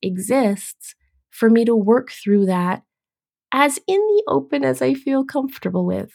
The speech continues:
More than anything, though, as I take some time to reflect on the second season of You Got This, my gratitude is for all of you. The people who tune in, whether you tune in every week or when the topic takes your fancy,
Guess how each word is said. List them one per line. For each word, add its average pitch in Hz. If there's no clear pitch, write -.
More 285
than 285
anything, 180
though, 185
as 208
I 208
take 233
some 262
time 214
to 202
reflect 190
on 185
the 185
second 185
season 180
of 175
You 180
Got 180
This, 185
my 233
gratitude 254
is 262
for -
all 185
of 175
you. 185
The 214
people 262
who 247
tune 226
in, 185
whether 220
you 233
tune 220
in 202
every 262
week 233
or 202
when 202
the 202
topic 202
takes 196
your 185
fancy, 202